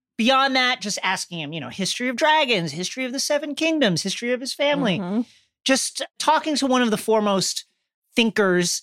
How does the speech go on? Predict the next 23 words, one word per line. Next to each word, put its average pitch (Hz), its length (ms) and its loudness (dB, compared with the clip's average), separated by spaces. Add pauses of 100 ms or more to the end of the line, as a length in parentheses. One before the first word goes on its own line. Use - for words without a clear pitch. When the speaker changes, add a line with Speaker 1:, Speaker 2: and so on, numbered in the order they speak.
(120)
Speaker 1:
in 175 360 2
f-, - 220 -10 (280)
all 247 440 4
of 208 140 0
fiction. 175 640 0 (800)
And 196 280 2 (600)
as 214 140 2
I 233 80 4
said, 262 200 0
just, 214 160 0
like, 233 140 0
a 190 60 0
good 196 680 2 (380)
hang, 160 420 0 (160)
a 170 60 -2
great 240 260 0
guy 262 140 2
to 226 80 0
hang 180 420 -4
with, - 260 -14
a 170 60 -8
great 247 340 -2
partier. 202 440 -2